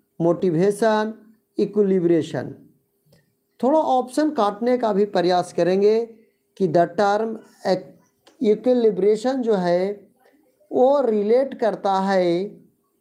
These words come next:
जीन पियाजे के cognitive development theory से।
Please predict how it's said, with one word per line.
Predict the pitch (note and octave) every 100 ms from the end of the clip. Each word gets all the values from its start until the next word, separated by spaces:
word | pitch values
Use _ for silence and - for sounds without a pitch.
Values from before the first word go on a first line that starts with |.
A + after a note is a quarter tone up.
| _ _ _ _ _ D3
जीन | E3+ C#4 C#4 C#4
पियाजे | G3+ F#3+ F#3+ A3
के | B3 B3+ C4 D4+ - _ _ _ _ -
cognitive | F#3+ F#3 G#3+ A3+ C#4 A3+
development | A3 F#3+ F#3 G3 G3 F3
theory | E3+ D#3+ C#3+ C#3+
से। | -